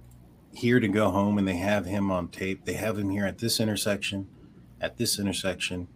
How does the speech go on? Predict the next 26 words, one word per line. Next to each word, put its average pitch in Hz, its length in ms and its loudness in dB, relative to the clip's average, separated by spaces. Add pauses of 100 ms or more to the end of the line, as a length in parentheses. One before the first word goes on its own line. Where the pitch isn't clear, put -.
(140)
This 98 160 0
is 101 80 2
at - 160 0
five 104 200 2
twenty-seven 98 480 -2
A 87 140 -4
M 87 220 -6
at 90 180 -6
this 113 200 -2
intersection 90 680 -4 (800)
and 127 200 8
up 123 140 4
here 104 340 0 (380)
heading 139 360 6
towards 117 440 2
his 98 180 0
house, 87 500 0 (220)
but - 100 -8
they 117 80 6
don't 139 200 8
have 123 400 6
him, 107 360 2 (440)
they 101 60 -4
don't 113 120 4
have 113 260 0
any 131 560 4